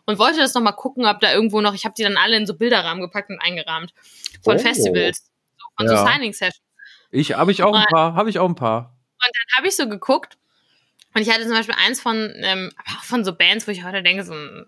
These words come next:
Speaker 1: naja. Ähm, aber es gibt noch, da bin ich immer noch sehr stolz drauf, es gibt ein Autogramm und ein ganz, ganz furchtbar verpixeltes Handyfoto, was ich damals ausgedruckt habe, smart wie ich bin, weil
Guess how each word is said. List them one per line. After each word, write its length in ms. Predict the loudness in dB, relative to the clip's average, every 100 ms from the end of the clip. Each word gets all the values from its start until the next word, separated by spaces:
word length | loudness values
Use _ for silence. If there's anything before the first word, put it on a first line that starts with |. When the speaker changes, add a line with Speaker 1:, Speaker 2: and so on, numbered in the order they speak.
| _ _ _ -18
Speaker 1:
naja. 480 | -10 -2 2 2 0 -10 -18 -18 -20 -8 -2
Ähm, 220 | -2 0
aber 220 | 2 4 2
es 100 | 0
gibt 260 | -6 -6 -2
noch, 260 | 0 0
da 100 | 0 -2
bin 100 | -2
ich 60 |
immer 100 | -6
noch 80 | -8
sehr 140 | -6 -8
stolz 240 | -6 -6
drauf, 160 | -6 -8
es 80 | -6
gibt 260 | -8 -6 -4
ein 240 | -4 -4 -4
Autogramm 500 | -2 -2 0 0 0
und 200 | -4 -2
ein 140 | 0 0
ganz, 300 | 0 0 -2
ganz 200 | -2 -2
furchtbar 360 | 2 2 2
verpixeltes 680 | -2 -4 -4 -2 0 -2 -2
Handyfoto, 540 | 0 0 0 -2 -2
was 120 | -2 0
ich 60 |
damals 340 | 0 0 0 0
ausgedruckt 640 | 0 0 -2 0 0 0
habe, 280 | 0 0 -2
smart 360 | 0 2 2
wie 80 | 0
ich 160 | -8 -2
bin, 280 | 0 0 2
weil 200 | 0